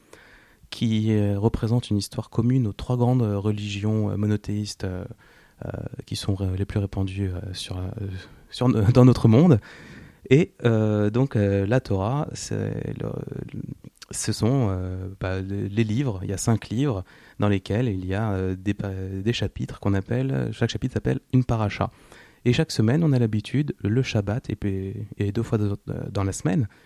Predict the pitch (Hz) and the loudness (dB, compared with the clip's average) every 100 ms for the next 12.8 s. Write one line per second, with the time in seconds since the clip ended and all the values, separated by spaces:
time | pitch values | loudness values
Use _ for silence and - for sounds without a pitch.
0 | - - 117 117 104 - 139 - - - | -12 -2 2 4 2 0 0 0 0 -4
1 | - 151 120 107 101 127 - 113 110 120 | -2 -2 2 2 2 0 0 2 2 2
2 | 120 104 95 98 127 107 98 - - 113 | 0 0 0 -2 -2 -2 -6 -6 -6 -4
3 | 98 - 95 - - - - 107 107 - | -4 -6 -12 -12 -20 -8 -4 -2 -4 -4
4 | 117 - 98 - 117 - - - - - | -4 -4 -6 -4 -6 -6 -12 -20 -20 -6
5 | 92 92 101 113 117 104 139 - 131 - | -2 0 0 2 2 2 0 0 -2 -2
6 | 98 101 131 110 - 117 - 147 - 117 | -2 0 0 0 -2 -8 -8 -10 -2 -2
7 | - 131 117 101 90 90 _ - - _ | 0 0 0 0 -4 -6 _ -20 -20 _
8 | - - - 123 101 95 - 104 110 104 | -14 -10 -4 -2 -2 -4 -6 -4 0 -2
9 | - 135 - 110 101 101 107 120 120 - | 0 -2 -2 -6 -6 -6 -6 -6 -8 -6
10 | 98 98 - 139 - 123 117 - 117 - | -8 -6 -4 -4 0 0 0 -4 -4 -4
11 | 113 - - 113 113 - 117 104 135 - | -4 -6 -14 -14 -10 -2 0 0 -2 -8
12 | 107 104 107 123 107 - 92 | -6 -2 -2 -2 -4 -4 -6